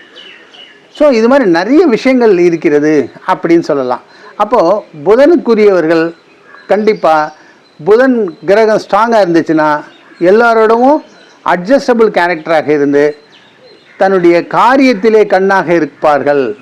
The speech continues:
வெற்றியை பெறுவார்கள், விரோதத்தை சம்பாதிக்க மாட்டார்கள் அப்படின்னு நிச்சயமாக சொல்லலாம். அன்பிற்கினியவர்களே, இந்த புதன் பற்றிய ஸ்பெஷல் குறிப்புகள் உங்களுக்கு பிடித்திருக்கும்னு நினைக்கிறேன்.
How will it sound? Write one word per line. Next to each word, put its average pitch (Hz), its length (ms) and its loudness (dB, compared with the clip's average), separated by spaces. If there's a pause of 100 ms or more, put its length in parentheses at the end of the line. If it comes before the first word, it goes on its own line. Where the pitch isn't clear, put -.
(140)
வெற்றியை 214 640 0 (100)
பெறுவார்கள், 147 680 0 (640)
விரோதத்தை 220 680 2
சம்பாதிக்க 190 540 0
மாட்டார்கள் 147 720 -2 (220)
அப்படின்னு 175 680 -2
நிச்சயமாக 175 480 -2
சொல்லலாம். 135 380 -2 (400)
அன்பிற்கினியவர்களே, 175 880 0 (240)
இந்த 175 260 -2
புதன் 202 480 0 (680)
பற்றிய 208 680 0 (600)
ஸ்பெஷல் 214 500 -2
குறிப்புகள் 175 680 -2
உங்களுக்கு 180 480 0
பிடித்திருக்கும்னு 202 380 0
நினைக்கிறேன். 165 460 -2